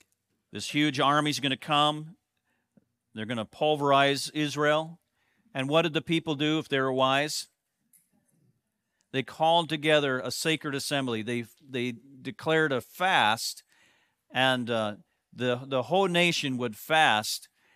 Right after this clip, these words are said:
and surrender themselves, yield themselves to God's mighty hand. And it didn't even make sense. This army should have just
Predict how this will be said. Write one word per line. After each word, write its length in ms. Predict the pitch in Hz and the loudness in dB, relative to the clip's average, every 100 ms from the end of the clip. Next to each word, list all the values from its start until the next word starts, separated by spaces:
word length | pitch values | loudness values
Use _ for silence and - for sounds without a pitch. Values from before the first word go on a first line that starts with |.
| _ | _
and 160 | 123 127 | -6 -4
surrender 600 | - 139 131 165 196 196 | -6 -4 2 2 2 0
themselves, 560 | 180 170 - 139 120 | 0 -2 0 0 0
yield 280 | 127 156 165 | 0 -2 0
themselves 520 | 151 143 - 135 127 - | -2 -2 0 0 0 -4
to 100 | 123 | -12
God's 500 | 104 131 143 147 127 | -4 0 2 0 -4
mighty 360 | 127 127 127 113 | -6 -4 -4 -6
hand. 420 | 113 98 92 - _ _ _ _ _ _ _ _ - | -8 -10 -14 -20 _ _ _ _ _ _ _ _ -4
And 160 | 196 240 | 0 0
it 80 | 226 | 0
didn't 160 | 254 | 0
even 180 | 247 214 | 0 2
make 200 | 185 170 | 2 2
sense. 580 | - 156 104 - - - _ _ _ - | 0 0 -2 -6 -10 -10 _ _ _ -8
This 280 | 214 - - | -6 -6 -6
army 520 | 165 185 190 196 190 196 - 170 | 2 2 2 0 -4 -10 -20 -16
should 260 | - 165 143 | -8 -4 -2
have 220 | 135 110 | -2 -4
just 340 | 165 156 - | -6 -4 -6